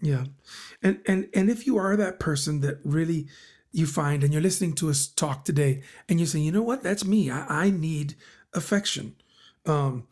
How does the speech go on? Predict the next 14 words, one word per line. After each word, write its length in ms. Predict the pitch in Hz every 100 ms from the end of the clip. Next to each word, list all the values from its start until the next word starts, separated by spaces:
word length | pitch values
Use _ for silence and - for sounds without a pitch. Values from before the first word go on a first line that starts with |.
| _ - _ _ -
when 260 | 147 180
you 100 | 180
feel 400 | 196 - 220 233
emotionally 500 | - 190 190 - 202 165
bonded 580 | 143 156 160 143 135 - -
to 80 | -
someone, 440 | - 147 123 110 - _ _ _ -
when 120 | 156
you're 140 | 143
affectionate, 540 | 135 151 139 - 131 -
if 240 | - 139
you 100 | 160
feel 320 | 139 - 220
terrific 680 | 220 - 165 160 185 147 139